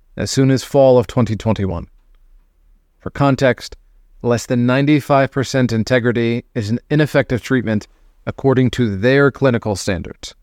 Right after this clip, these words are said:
It should be evident to anyone who has delved into the original scientific paper presented as evidence for the existence of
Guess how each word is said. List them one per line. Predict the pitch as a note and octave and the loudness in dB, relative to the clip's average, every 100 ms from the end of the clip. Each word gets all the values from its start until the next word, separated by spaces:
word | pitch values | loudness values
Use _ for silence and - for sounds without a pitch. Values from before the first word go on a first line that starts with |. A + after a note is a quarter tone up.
| _ _ _ _ _ _ _ _ | _ _ _ _ _ _ _ _
It | B2 | -8
should | - A2 | -4 -2
be | B2 - | -2 2
evident | D3+ D#3 D3+ | 2 2 0
to | - C3+ | -4 -4
anyone | D3+ D#3+ D#3+ D3+ | -2 0 0 0
who | C3 | 0
has | B2 | -2
delved | G#2+ C3 C3 B2+ | 0 2 4 2
into | B2 A#2+ | -2 -4
the | A2 A#2 A2+ B2 | -4 -2 -4 -2
original | A#2 C3+ A#2+ C3+ | 0 0 0 -2
scientific | A#2+ B2 A2+ A2+ G3+ - | 0 -2 -2 -4 -10 -4
paper | C#3 C#3+ C3 B2 - _ _ _ - | -2 0 0 -2 -4 _ _ _ -6
presented | A2+ B2 B2+ B2 | -2 0 2 2
as | A#2+ G#2+ - | 0 -2 0
evidence | D3 B2 C3 C#3 | 2 2 0 -2
for | - A#2 | -2 0
the | A2 | 0
existence | G#2+ A2 C3+ - A#2 - | -2 0 -2 0 -2 -2
of | G#2 | -4